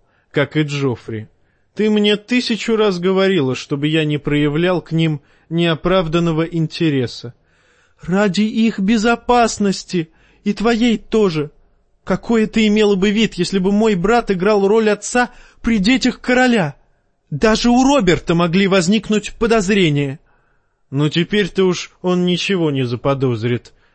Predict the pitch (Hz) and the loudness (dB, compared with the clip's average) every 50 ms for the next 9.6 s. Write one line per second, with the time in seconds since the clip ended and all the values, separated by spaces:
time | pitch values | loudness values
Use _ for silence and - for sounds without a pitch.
0 | _ _ _ - 131 127 123 147 165 180 175 175 170 147 135 127 - - 127 - | _ _ _ -10 -8 -4 0 0 2 2 2 0 0 0 -2 -4 -4 -6 -8 -10
1 | _ - 147 156 156 151 - - - - - - - - 156 165 160 - - - | _ -4 -2 -2 -2 -4 -8 -16 -20 -20 -20 -16 -8 -4 -4 -4 -4 -6 -6 -4
2 | 143 143 139 135 123 120 135 139 139 135 - - - 139 143 139 139 - - _ | -4 -2 -2 -2 -2 -2 -2 0 0 -2 -2 -4 -2 -2 -2 -2 -2 -6 -12 _
3 | _ - 120 107 - - - - _ _ _ _ _ - 131 127 143 135 127 123 | _ -6 -6 -6 -6 -10 -18 -20 _ _ _ _ _ -10 -4 -2 0 0 2 2
4 | 123 123 127 123 - - - 135 127 127 117 - - - 147 139 131 127 120 107 | 0 0 0 -2 -2 -4 -4 -2 -2 -2 -2 -4 -6 -4 -2 -2 0 -2 -2 -2
5 | 117 110 - - - 120 110 - - - - _ _ _ _ _ - 127 - - | -4 -6 -8 -8 -8 -8 -8 -8 -12 -20 -20 _ _ _ _ _ -8 -8 -8 -4
6 | - 151 147 - _ - - 175 156 156 143 131 120 120 113 117 131 131 135 131 | -2 -2 -2 -2 _ -4 0 2 2 2 2 2 0 -2 -2 -2 0 0 0 0
7 | 113 120 123 127 120 127 131 139 151 151 151 165 156 127 - - 123 120 110 107 | -2 -2 -2 -2 -2 0 0 0 -2 -2 -2 -2 -2 -4 -4 -6 -6 -4 -4 -4
8 | 110 104 104 - _ _ _ _ _ _ - 123 123 123 127 120 - - 135 123 | -6 -6 -8 -12 _ _ _ _ _ _ -6 -4 -2 -2 -2 -4 -4 -4 -4 -4
9 | - - - - - 123 113 107 107 123 151 | -4 -8 -10 -6 -4 -4 -4 -4 -6 -8 -12